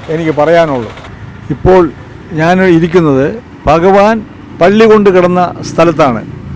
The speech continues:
വളരെയധികം പ്രധാനമായ കാര്യങ്ങളെല്ലാം അദ്ദേഹം ഇവിടെ ഇരുന്നു കൊണ്ട് വരുന്ന ഭക്തന്മാർക്ക്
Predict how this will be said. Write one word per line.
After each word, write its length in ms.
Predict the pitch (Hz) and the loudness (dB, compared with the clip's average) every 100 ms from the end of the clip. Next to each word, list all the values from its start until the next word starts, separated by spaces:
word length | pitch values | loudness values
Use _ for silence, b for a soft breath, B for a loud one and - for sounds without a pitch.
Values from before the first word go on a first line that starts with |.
| - - - | -16 -14 -2
വളരെയധികം 880 | 160 202 220 220 220 226 226 220 180 | 2 4 4 4 4 2 0 -2 -4
പ്രധാനമായ 760 | 175 196 208 208 196 202 202 - - 254 220 - | -2 2 2 0 0 0 0 -4 -14 -18 -16 -2
കാര്യങ്ങളെല്ലാം 760 | 165 180 190 175 165 175 190 - | 0 2 2 0 2 0 -2 -4
അദ്ദേഹം 320 | - 160 180 175 | -4 0 0 0
ഇവിടെ 240 | 160 175 | 0 0
ഇരുന്നു 320 | 165 170 170 | 0 0 -2
കൊണ്ട് 320 | 165 165 185 196 | -4 -2 -4 -6
വരുന്ന 320 | 151 156 170 175 | -4 -4 -2 -4
ഭക്തന്മാർക്ക് 720 | 139 - 170 160 156 151 | -4 -4 -4 -2 -4 -6